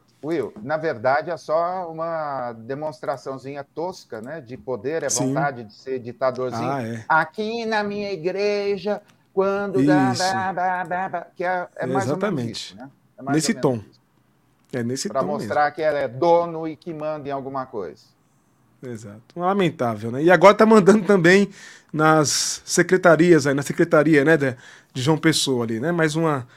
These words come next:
Speaker 2: boquinha pra família dele. Pois é. Melhorem, crentes, melhorem. Aí, ó, coa a bermuda e engole o carguinho comissionado. Eita Deus. <laughs> Boa, Nilton. É isso aí, ó.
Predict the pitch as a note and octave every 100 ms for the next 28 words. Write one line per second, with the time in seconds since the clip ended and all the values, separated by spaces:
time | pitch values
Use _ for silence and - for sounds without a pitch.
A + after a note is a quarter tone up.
0 | _ - E3 E3+ E3+ D#3+ D3 A#2+ C3 C#3+
1 | C3+ C3+ A#2 G#2+ G2+ F#2 _ _ _ _
2 | _ _ _ C#3 A2+ G2+ F2+ _ _ _
3 | _ - - - - - F3 F#3+ A3 A#3+
4 | A3+ G3+ F3 F3 D3 - D#3+ F3+ F3 F#3+
5 | D#3+ A#2+ G#2 - - - E3+ C#3 A2+ -
6 | F3 A3 F3 F#3+ E3+ F#3 G#3 A#3 A3+ G3
7 | D#3+ E3 F#3 G3 E3+ - G3 D#3 E3 F#3+
8 | F3+ F3+ F#3 F#3+ D3 C#3 C3+ A3 A3 F#3+
9 | C#3+ C#3 D3 D3 - F3+ E3 D#3+ - E3+
10 | D3 F#3 E3 C3+ - A#2 C3+ - - -
11 | - D3+ F3 F3 - C3+ B2+ A#2